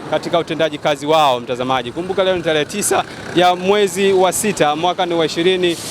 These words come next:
ishirini na tano, na tunazungumza moja kwa moja tukiwa maeneo haya ya Tabata Mwananchi,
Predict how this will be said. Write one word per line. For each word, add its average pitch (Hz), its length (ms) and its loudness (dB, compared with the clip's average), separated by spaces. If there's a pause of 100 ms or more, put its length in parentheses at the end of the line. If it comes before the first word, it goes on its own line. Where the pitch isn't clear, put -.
(160)
ishirini 190 260 0
na 190 100 2
tano, 160 480 -2
na 160 180 0
tunazungumza 190 840 0
moja 180 520 0 (280)
kwa 170 100 0
moja 185 220 0
tukiwa 175 360 0
maeneo 160 260 -2
haya 170 240 2
ya 160 120 0
Tabata 170 500 2
Mwananchi, 165 600 -2